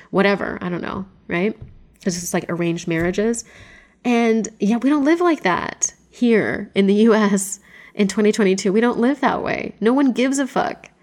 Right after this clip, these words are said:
especially when the divorce rates are so high that it's likely that even if your younger sibling does get married first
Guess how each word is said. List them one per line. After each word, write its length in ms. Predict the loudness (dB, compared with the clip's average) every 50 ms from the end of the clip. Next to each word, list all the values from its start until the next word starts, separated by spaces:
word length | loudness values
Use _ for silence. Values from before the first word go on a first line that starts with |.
| _ _
especially 520 | -2 -2 0 0 -2 -2 0 0 0 0 2
when 340 | 2 2 2 2 2 0 -4 -10 -8 0
the 80 | 2 2
divorce 380 | 4 4 4 4 4 2 2
rates 220 | 0 0 0 2 0
are 80 | 0
so 240 | 0 0 0 0 0
high 240 | -2 -2 -2 0 2
that 120 | 4 4
it's 140 | 4 4 2
likely 340 | -2 -2 -2 0 0 2 2
that 180 | 2 2 2 0
even 200 | -2 0 0 0
if 220 | 0 0 0 0
your 100 | 0 0
younger 300 | 0 0 -2 -2 -2 -2
sibling 380 | -2 -2 -2 -2 0 0 0 0
does 240 | 0 0 0 -2 -2
get 200 | -4 -6 -4 -2
married 300 | -4 -2 -2 -2 -4 -4
first 500 | -4 -4 -2 -2 -2 -2 -2 -4 -8